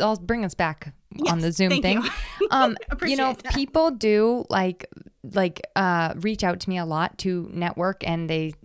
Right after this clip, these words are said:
Speaker 1: you know, they'll do it through email and stuff, and they're like, "Let's have a quick Zoom call." And I say no. I'm like, "You know what?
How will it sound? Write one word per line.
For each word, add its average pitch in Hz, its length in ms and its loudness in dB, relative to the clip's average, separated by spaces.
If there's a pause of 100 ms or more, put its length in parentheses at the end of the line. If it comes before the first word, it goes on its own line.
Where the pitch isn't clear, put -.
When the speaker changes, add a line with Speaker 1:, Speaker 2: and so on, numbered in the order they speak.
(140)
Speaker 1:
you 170 100 -4
know, 156 140 -4
they'll 156 160 -4
do 160 140 -2
it 165 100 -4
through 190 200 -4
email 165 400 -2
and 165 140 -2
stuff, 170 220 -2
and 170 100 -6
they're 160 80 -4
like, 156 200 -6
"Let's 311 200 -2
have 214 160 0
a 233 40 -8
quick 254 260 -4
Zoom 247 340 -4
call." 143 380 -2
And 202 180 0
I 226 160 0
say 226 300 -4
no. 165 500 -2
I'm 190 140 -2
like, 180 220 -4 (200)
"You 202 120 -4
know 214 60 -2
what? 233 220 -2